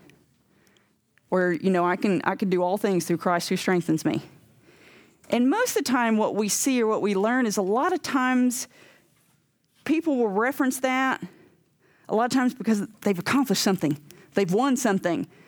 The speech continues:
they've done something really good. You know, whatever goal they were trying to accomplish it, that's what they've done. So sometimes they're kind of,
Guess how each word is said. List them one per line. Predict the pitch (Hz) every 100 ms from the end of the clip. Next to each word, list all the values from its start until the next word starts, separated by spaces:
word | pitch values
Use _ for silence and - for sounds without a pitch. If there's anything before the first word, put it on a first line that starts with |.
| - _ -
they've | 190 175
done | 233 269
something | 254 220 214 196
really | 214 202
good. | 180 208 151 - - _ _ _ _ _ _ _ -
You | - 185
know, | 180
whatever | 196 247 262 269 254 - - - - 170
goal | 214 233 233
they | 214
were | 208 190
trying | 208 214 190
to |
accomplish | 175 226 214 208 170 -
it, | - - - - - - _ -
that's | 190 190
what | 196
they've | 196 180
done. | 214 180
So | 185
sometimes | - 330 427 - 359 349
they're | 302 247
kind | - 294 277 269
of, | 196